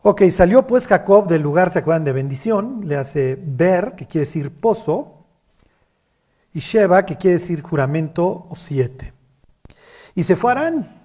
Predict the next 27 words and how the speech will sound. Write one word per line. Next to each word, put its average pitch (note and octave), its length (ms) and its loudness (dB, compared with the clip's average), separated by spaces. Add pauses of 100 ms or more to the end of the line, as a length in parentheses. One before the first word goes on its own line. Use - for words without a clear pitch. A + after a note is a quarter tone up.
(100)
Mm, E3+ 440 -6
Harán, F3+ 440 -4
ustedes F3 260 -4
ya D#3+ 100 -2
se C3+ 440 -6
acuerdan, A3+ 600 2
Harán D#3+ 440 -2
aparece D3 600 -6
antes D3+ 340 -6
en C3+ 120 -4
la B2+ 60 -6
historia, F3 720 -4 (1120)
y D#3+ 100 -4
es E3+ 140 -2
un F3+ 180 -2
sitio D#3+ 560 -6
de C3 220 -4
espera, B2 560 -10
es A#2+ 120 -12
un F3 80 -6
sitio D#3+ 380 -8
de C#3 100 -8
impas, D#3 520 -8
es B2+ 60 -12
un D3 100 -8
sitio E3 320 -8
de B2+ 320 -6